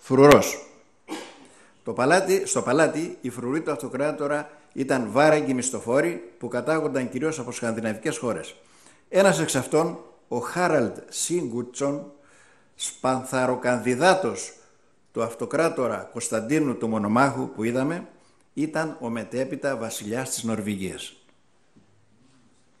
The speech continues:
Και αυτός είναι ο χάρτης της Βυζαντινής Αυτοκρατορίας το χίλια σαράντα πέντε, δηλαδή προς το τέλος της Μακεδονικής Δυναστείας.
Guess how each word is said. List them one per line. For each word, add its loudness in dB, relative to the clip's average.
Και 2
αυτός 4
είναι 2
ο -6
χάρτης 0
της -8
Βυζαντινής -4
Αυτοκρατορίας -2
το -6
χίλια 2
σαράντα 0
πέντε, 0
δηλαδή 4
προς -2
το 2
τέλος 6
της -4
Μακεδονικής 4
Δυναστείας. 0